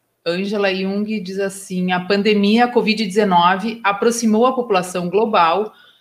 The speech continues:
sobre a importância de pesquisas em novos medicamentos das doenças em geral e sobre câncer, inclusive.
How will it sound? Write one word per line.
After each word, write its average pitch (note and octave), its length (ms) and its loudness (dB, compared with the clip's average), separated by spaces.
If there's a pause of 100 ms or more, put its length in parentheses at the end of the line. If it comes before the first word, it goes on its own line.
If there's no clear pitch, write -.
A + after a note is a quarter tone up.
(260)
sobre A3+ 300 2
a A3+ 60 2
importância A3+ 580 0
de F#3 120 -8
pesquisas A3 680 -2
em G#3+ 60 -2
novos F3+ 440 2
medicamentos F3+ 680 -4
das F3 200 -4
doenças F3+ 420 -4
em F3+ 100 -2
geral F3 580 0 (320)
e G#3 80 -4
sobre G#3 320 -2
câncer, G3 400 -4
inclusive. F3+ 680 -6